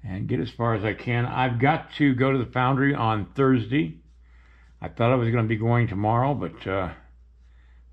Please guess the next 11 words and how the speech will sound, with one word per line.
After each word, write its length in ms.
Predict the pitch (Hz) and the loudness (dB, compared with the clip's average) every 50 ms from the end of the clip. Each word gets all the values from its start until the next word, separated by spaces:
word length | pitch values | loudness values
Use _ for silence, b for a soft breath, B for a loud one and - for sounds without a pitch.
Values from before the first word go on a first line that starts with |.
| - - - | -18 -6 -2
Thursday 340 | 120 120 113 98 95 101 95 | 0 0 2 0 -2 -4 -4
is 60 | 87 87 | -4 -4
when 160 | 98 95 90 | -4 -2 -2
I'm 140 | 87 90 87 | -2 -2 -2
going. 440 | 92 90 90 95 120 117 98 95 - - - - - - - - b b b b b b b b b b b b b - - - - - - - - - - - - - - - - - - - - - - - - - - - - - - - | -2 -2 -2 -2 -2 -4 -4 -6 -10 -14 -20 -20 -20 -20 -20 -20 b b b b b b b b b b b b b -20 -20 -20 -20 -20 -20 -20 -20 -20 -20 -20 -20 -20 -20 -20 -20 -20 -20 -20 -20 -20 -20 -20 -20 -20 -20 -20 -20 -16 -8 -4
And, 400 | - 117 117 113 104 101 98 107 | -2 -2 -2 -2 -4 -4 -2 -2
uh, 300 | 104 98 - - B B B B B - _ - - - - - - - - - - - - - - - - - - - - - - - - - - - - - - - - - - - - - | -2 -2 -2 -4 B B B B B -20 _ -20 -20 -20 -20 -20 -20 -20 -20 -20 -20 -20 -20 -20 -20 -20 -20 -20 -20 -20 -20 -20 -20 -20 -20 -20 -20 -20 -20 -20 -20 -20 -20 -20 -20 -20 -12 -8
we're 120 | 143 117 | -6 -4
gonna 160 | 123 120 110 | -4 -4 -4
be 80 | 110 107 | -6 -6
coloring 600 | - - 143 135 127 123 117 113 110 107 95 | -6 -2 0 2 2 2 2 0 -2 -4 -6